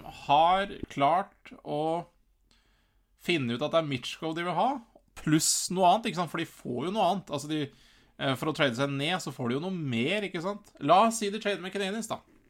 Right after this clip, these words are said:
Så Canadiens trader seg opp til to, så får jo Can-,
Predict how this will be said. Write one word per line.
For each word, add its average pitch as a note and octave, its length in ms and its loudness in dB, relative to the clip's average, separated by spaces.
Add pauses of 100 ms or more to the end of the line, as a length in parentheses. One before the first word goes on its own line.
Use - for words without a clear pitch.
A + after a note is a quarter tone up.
(1900)
Så F#3 200 2 (400)
Canadiens E3 360 0
trader D#3 160 0
seg D3 140 -2
opp C3+ 80 -12
til C#3 100 -6
to, A3 80 2 (720)
så F#3+ 180 -2 (100)
får C#3 220 2
jo D#3 100 2
Can-, D3+ 220 -2